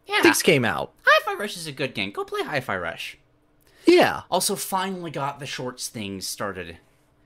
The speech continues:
Speaker 1: Uh, the, th-, the one highlighting Professor Layton is gonna be kind of a regular thing. I'll make him as fast as Carson can make the thumbnails for him.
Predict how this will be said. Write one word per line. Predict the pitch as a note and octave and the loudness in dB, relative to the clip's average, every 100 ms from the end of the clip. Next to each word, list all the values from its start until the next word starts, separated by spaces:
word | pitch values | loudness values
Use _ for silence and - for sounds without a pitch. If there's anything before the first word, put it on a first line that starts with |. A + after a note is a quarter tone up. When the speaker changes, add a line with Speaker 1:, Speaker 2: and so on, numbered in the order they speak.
| _ _ - | _ _ -6
Speaker 1:
Uh, | B2 | -4
the, | A#2+ B2+ | 0 -2
th-, | - C#3+ | -4 -4
the | C#3+ C3+ C3 A#2+ A2 G2 F2+ _ _ _ _ | 2 4 4 4 4 2 -2 _ _ _ _
one | E3 F3+ | 0 2
highlighting | F3+ E3+ D#3+ | 6 4 4
Professor | C#3 D#3 C#3+ C3 | -2 -2 -2 -2
Layton | C#3 C#3 | -4 -4
is | C3+ | -10
gonna | - G#3+ | -8 -6
be | E3+ | -6
kind | F3+ F#3 | -2 -2
of | D3+ | 0
a | A2+ | -2
regular | G2+ A#2+ A#2+ G#2 | -2 -4 -4 -8
thing. | - A2 A2 | -4 -4 0
I'll | A2 | 0
make | A2+ A2 | 0 -4
him | G#2+ | -6
as | - | -2
fast | G2+ F#2+ - | -2 -2 -4
as | - | -8
Carson | G2+ - F#2+ | -8 -8 -12
can | F#2 | -14
make | F#2 | -14
the | G#2+ | -8
thumbnails | G#2+ G#2 G#2 | -8 -6 -10
for | - A2+ | -8 -6
him. | A2+ | -6